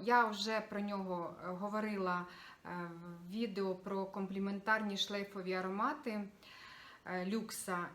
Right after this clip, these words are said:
І після цього придбала собі залишок у флаконі, тому що не знайшла, зараз його чогось нема в продажу.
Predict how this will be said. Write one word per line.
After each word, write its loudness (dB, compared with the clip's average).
І -2
після 2
цього 0
придбала 2
собі -4
залишок 0
у -4
флаконі, 0
тому -2
що -4
не -2
знайшла, 0
зараз -4
його -4
чогось -6
нема 0
в -8
продажу. -2